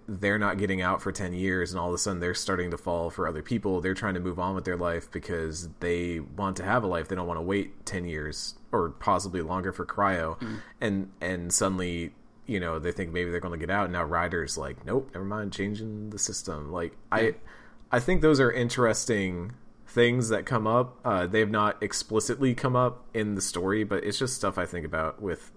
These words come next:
Speaker 1: the, the things
Speaker 2: Yeah.
Speaker 1: that are happening here. Uh, it's, it's an interesting, like, choice. I feel it's also a good way for the game to kind of compel you to keep thinking about, "Okay, I need to be settling," because after this point, we already talked about it, but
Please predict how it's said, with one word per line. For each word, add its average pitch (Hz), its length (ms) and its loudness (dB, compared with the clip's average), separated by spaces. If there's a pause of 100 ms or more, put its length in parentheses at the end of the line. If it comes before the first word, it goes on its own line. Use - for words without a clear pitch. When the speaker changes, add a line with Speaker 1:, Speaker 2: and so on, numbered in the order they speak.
Speaker 1:
the, 82 340 0
the 85 120 -6
things 87 260 -4
Speaker 2:
Yeah. 87 60 -2
Speaker 1:
that - 0 -
are 80 60 0
happening 82 340 -2
here. 82 340 -2 (200)
Uh, 82 240 0 (160)
it's, 107 240 -4
it's 135 180 -2
an 120 120 0
interesting, 139 800 2
like, 101 340 0
choice. 104 420 4 (380)
I 147 60 6
feel 180 260 6
it's 139 140 4
also 139 320 8
a 104 40 2
good 110 140 0
way 101 220 4
for 107 100 -2
the 101 100 0
game 92 220 -2
to 90 80 -4
kind 95 220 -4
of 85 80 -10
compel 92 340 -4
you 92 200 0
to 87 220 -4
keep 98 280 -6
thinking 90 440 -4
about, 85 480 -2 (540)
"Okay, 123 140 0
I 110 80 2
need 127 160 4
to 120 40 0
be 110 120 0
settling," 82 500 -2
because 110 240 -2
after 147 240 4
this 117 220 4
point, 101 400 0
we 104 100 0
already 110 180 4
talked 98 280 0
about 85 200 0
it, 76 200 -6
but 87 280 -4